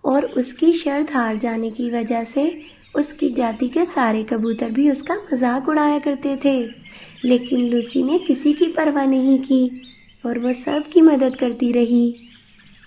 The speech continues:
फिर लूसी को स्टेज पर बुलाया गया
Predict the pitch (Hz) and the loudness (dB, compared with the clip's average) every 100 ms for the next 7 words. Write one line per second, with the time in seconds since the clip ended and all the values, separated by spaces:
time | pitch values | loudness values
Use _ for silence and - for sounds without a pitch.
0 | - - - 302 349 330 285 262 294 294 | -20 -20 -4 0 4 6 4 2 0 0
1 | - 294 302 - 190 175 - 240 330 277 | 2 2 2 0 0 0 0 0 4 4
2 | 214 143 147 - - 127 - | 4 2 0 0 0 0 -2